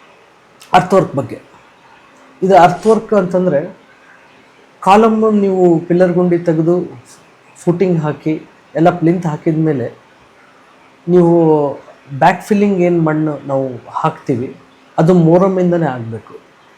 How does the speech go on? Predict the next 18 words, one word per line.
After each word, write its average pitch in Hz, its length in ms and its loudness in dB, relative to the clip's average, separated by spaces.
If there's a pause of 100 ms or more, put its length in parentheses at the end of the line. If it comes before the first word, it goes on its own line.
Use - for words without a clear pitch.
(420)
Usually 170 380 4
ಕೆಲವೊಂದು 160 380 -2
ಕಡೆ 160 160 -4
ಸೆಕೆಂಡ್ 156 320 -6
ಗ್ರೇಡ್ 147 220 -4
ಸಾಯಿಲ್ಸ್ 147 340 -4
ಎಲ್ಲ 147 120 -6
ಯೂಸ್ 139 320 -6
ಮಾಡ್ತಾರೆ, 131 420 -8
ಸ್ಯಾಂಡ್. 127 420 -8 (680)
ಈ 165 100 0
ಕಡೆ 156 220 -2
ಎಲ್ಲ 147 180 -2
ಮಟ್ಟಿ 143 400 -4
ಮಣ್ಣು 147 300 -2
ಅಂತ 139 180 -6
ಬರುತ್ತೆ. 123 560 -8 (1120)
ಸ್ವಲ್ಪ 208 440 2